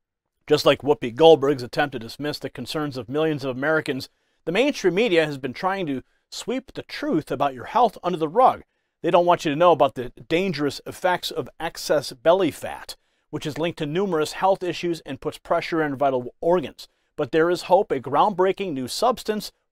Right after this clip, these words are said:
formulated with science-backed ingredients is helping people across the nation reduce fat storage, speed up fat breakdown, manage weight, curb cravings, and boost metabolism. And for a limited time,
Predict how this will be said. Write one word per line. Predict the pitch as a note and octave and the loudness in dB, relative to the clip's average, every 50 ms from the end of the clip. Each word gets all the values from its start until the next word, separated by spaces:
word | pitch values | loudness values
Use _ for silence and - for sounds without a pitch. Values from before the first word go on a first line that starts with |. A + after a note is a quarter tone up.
| _ | _
formulated | - G3 G#3+ G#3+ F#3+ F3+ F#3 F#3+ F#3 E3 | 2 4 4 4 4 4 4 4 4 2
with | C3 B2 - | 0 -4 -6
science-backed | - - F3 F3 F#3 G3 F#3 - - F3 E3 - - _ _ | -6 -4 -4 -4 -4 -6 -8 -8 -6 -6 -6 -6 -6 _ _
ingredients | D3+ D3 C3+ A#2 C3+ E3 F#3 F3 D3+ C#3+ D3 C#3+ - - | -12 -12 -8 -4 0 0 0 2 0 0 -2 -4 -6 -6
is | - D#3+ D3 C3+ | -6 -4 -4 -4
helping | - E3 E3 G3 - - D3 - | -4 -6 -6 -6 -4 -6 -8 -8
people | - - B2+ - - C3+ | -8 -10 -10 -8 -6 -6
across | C3 - - D3+ C#3+ C3+ - - | -6 -4 -2 0 0 0 0 -4
the | - C#3 | -6 -4
nation | D3+ E3+ F#3 E3+ - G3+ F3+ | -2 -2 -2 -2 -4 -6 -6
reduce | C#3 A#2 A#2 C#3 D3 - - | -6 -6 -4 -6 -6 -6 -4
fat | - D3+ C#3 - | -2 -2 -2 -2
storage, | - - - C3+ A#2+ D#3 F#3 E3+ - - _ _ _ _ _ | -4 -6 -6 -4 -4 -4 -4 -6 -8 -14 _ _ _ _ _
speed | - - - E3 D#3 | -6 -2 0 2 2
up | - - | 2 0
fat | - D3 C3 - | -2 -4 -4 0
breakdown, | - E3 D#3+ D#3 - F3 D#3 D3+ D3 - _ _ _ _ _ - | 2 4 4 4 2 0 0 0 0 -4 _ _ _ _ _ -4
manage | C#3+ D#3+ F3+ F#3+ G3+ F#3+ - C#3+ | 0 0 0 0 -2 -4 -6 -2
weight, | B2 D3+ F3 G3+ - - _ | 0 2 2 2 0 -6 _
curb | - - G#3 A3 A3 - | -4 -2 0 0 0 0
cravings, | - G3 F#3+ F#3 F#3+ G3 D#3+ E3 - | 0 0 2 2 2 0 -2 -6 -8
and | D#3 D#3+ E3 D#3 B2 - | -6 -6 -4 -4 -4 -2
boost | D3+ D3 D3 - - - | -2 -2 -2 -2 -6 -10
metabolism. | D#3 C#3+ - - E3+ E3+ E3 D#3+ D#3 C3 A#2 A2+ A#2 A#2+ | -10 -10 -8 -4 -2 -2 0 0 -2 -2 -4 -6 -10 -14
And | A#2 - | -10 -6
for | - C3 | -4 -4
a | B2+ | -2
limited | C3 E3 G#3 G3 E3 D3 | 0 0 0 0 -2 -2
time, | - F#3 F#3 F#3+ F#3+ F3+ | 0 0 0 0 0 -2